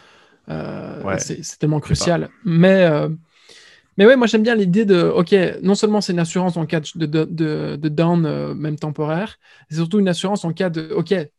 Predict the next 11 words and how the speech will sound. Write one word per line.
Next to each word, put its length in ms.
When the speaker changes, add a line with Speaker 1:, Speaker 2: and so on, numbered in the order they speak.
Speaker 1:
du 80
jour 200
au 20
lendemain, 440
pour 300
X 240
ou 60
Y 240
raison, 280
je 120
dois 160